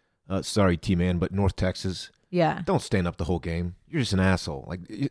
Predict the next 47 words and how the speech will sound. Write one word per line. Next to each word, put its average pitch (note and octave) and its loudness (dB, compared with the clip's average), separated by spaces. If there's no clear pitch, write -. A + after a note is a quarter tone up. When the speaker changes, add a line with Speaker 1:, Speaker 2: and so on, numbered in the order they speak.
Speaker 1:
it's, C3+ -4
Speaker 2:
Yeah. F3+ 8
Speaker 1:
you're D#3 8
gonna, C#3 6
you're C3 4
gonna C#3+ 6
win C3 4
by A#2+ 4
forty A#2 2
points. B2 0
Speaker 2:
But, D4 4
like, D4+ 8
Speaker 1:
So, G3+ 2
Speaker 2:
if A#3+ 6
Speaker 1:
like, G3+ -4
Speaker 2:
we're D4+ 6
Speaker 1:
it's - -4
Speaker 2:
playing C#4 4
O B3 8
U, A3 8
like, F3+ 4
you're C4 6
Speaker 1:
Yeah. F3 8
Speaker 2:
standing F3+ 8
the B3+ 8
whole - 8
game. G#3 6
Speaker 1:
Of F3 6
course, - 6
of B2 0
course. F2+ 0
So C#3 6
it D#3+ 8
Speaker 2:
Right. D#3+ 6
Speaker 1:
depends F#3+ 10
on G3+ 6
the D#3 4
game, G2+ 4
and A#2 0
it A#2 2
depends B2 2
on A2+ 0
the - -6
people G#2+ 2
sitting F#2 2
behind E2+ 0
you, A#1+ -14